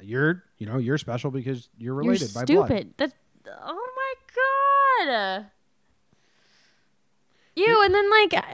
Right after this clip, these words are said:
Speaker 2: when they do have kids, they have to explain to their children, "This is not only your father,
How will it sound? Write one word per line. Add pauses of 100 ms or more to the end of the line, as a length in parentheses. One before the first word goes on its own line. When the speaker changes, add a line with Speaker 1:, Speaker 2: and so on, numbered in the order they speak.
(140)
Speaker 2:
when
they
do (120)
have
kids, (100)
they
have
to
explain
to
their
children, (600)
"This
is
not
only
your
father,